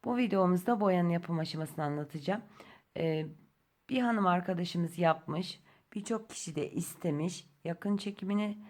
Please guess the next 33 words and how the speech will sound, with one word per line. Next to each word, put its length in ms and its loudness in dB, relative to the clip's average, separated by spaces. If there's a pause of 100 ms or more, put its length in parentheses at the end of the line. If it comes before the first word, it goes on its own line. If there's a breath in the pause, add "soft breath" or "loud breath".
(240 loud breath)
ve 120 -2
yapımının 520 0
anlatımını 520 0
istemiş 480 -6
ama 260 2 (320 loud breath)
para 240 0
kazandığı 460 0
için 380 -4
vermek 360 2
istemediğini 580 -4
söylemiş. 640 -2
Kendisi 500 -4
yaptığını 460 -4
söylemiş. 680 -4 (600 loud breath)
Ee, 180 2
birçok 320 -4
arkadaşımız 640 -2
boyanın 280 0
yapım 280 -6
aşamasını 440 -6
istedi. 420 -6 (520 loud breath)
Herkes, 580 -4
e, 560 2 (500)
bu 180 -2
dünyada 420 2
kısmetini 560 -4
yer, 180 -2
kısmetinden 580 -4
fazlasını 480 -4
yiyemez 440 -6
arkadaşlar. 580 -6
O 80 0
yüzden, 380 -2